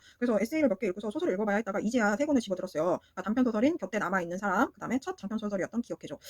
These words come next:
그리고 이거는 어제 읽은 책입니다. 나의 남자라는 책이에요. 사랑에 관한 책이에요. 어, 그리고 오늘 말씀드린, 이 세 권 다 사랑에 관한 책이고 오늘 말씀드린 책은, 어, 나의 남자라는 책인데 <clears throat> 결혼 십 년 차인 소설가 지호는 작가 모임에 참석했다가 비를 피하기 위해, 어, 카페 창가에서요. 그러다가 안에서 책을 읽고 있던 남자 눈을 마주쳐요.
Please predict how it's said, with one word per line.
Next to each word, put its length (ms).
그리고 280
이거는 280
어제 220
읽은 120
책입니다. 560
나의 220
남자라는 340
책이에요. 460
사랑에 240
관한 140
책이에요. 300
어, 120
그리고 180
오늘 320
말씀드린, 380
이 40
세 100
권 100
다 80
사랑에 160
관한 140
책이고 180
오늘 120
말씀드린 540
책은, 360
어, 260
나의 140
남자라는 320
책인데 380
<clears throat> 260
결혼 140
십 60
년 100
차인 140
소설가 200
지호는 280
작가 180
모임에 180
참석했다가 580
비를 200
피하기 280
위해, 240
어, 220
카페 160
창가에서요. 500
그러다가 260
안에서 160
책을 200
읽고 120
있던 100
남자 200
눈을 160
마주쳐요. 340